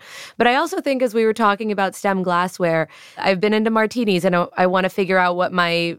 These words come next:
my favorite, my perfect martini is. I think that'll be a fun project.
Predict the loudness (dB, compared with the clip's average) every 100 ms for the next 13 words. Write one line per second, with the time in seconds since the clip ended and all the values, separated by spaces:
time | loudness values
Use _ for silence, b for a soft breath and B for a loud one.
0 | _ -2 2 2 0 -6 -4 0 2 2
1 | 0 0 -2 -2 -2 -2 0 -4 -2 -2
2 | -2 -2 -2 -2 -4 -4 -6 -8 -6 0
3 | 2 2 0 0 0 -2 -2 -2 -4 -4
4 | -6 -6 -8 -10 -12